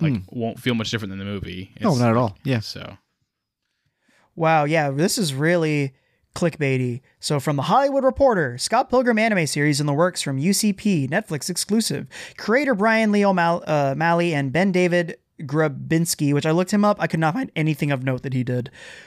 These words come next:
Speaker 2: Hmm.
Speaker 3: Will write and executive produce the series. And then you scroll down.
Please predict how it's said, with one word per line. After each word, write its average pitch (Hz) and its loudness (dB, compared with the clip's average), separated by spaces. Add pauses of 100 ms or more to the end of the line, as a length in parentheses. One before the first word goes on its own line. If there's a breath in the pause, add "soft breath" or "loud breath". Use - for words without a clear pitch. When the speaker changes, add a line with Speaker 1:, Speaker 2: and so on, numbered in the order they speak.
(120)
Speaker 2:
Hmm. 135 0
Speaker 3:
Will 170 6
write 190 2
and 175 -4
executive 185 0
produce 165 2
the 147 -4
series. 127 0
And 151 -6
then 147 0
you 139 -2
scroll 220 2
down. 147 0